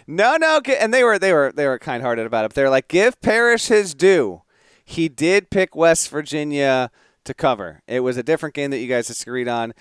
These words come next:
so I did account for that after the fact. Shouts to you. You did make the, you did make the, the winning pick there,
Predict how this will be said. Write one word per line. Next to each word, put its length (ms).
so 280
I 100
did 180
account 300
for 100
that 380
after 340
the 80
fact. 440
Shouts 400
to 80
you. 280
You 240
did 200
make 200
the, 200
you 100
did 180
make 200
the, 340
the 80
winning 220
pick 220
there, 320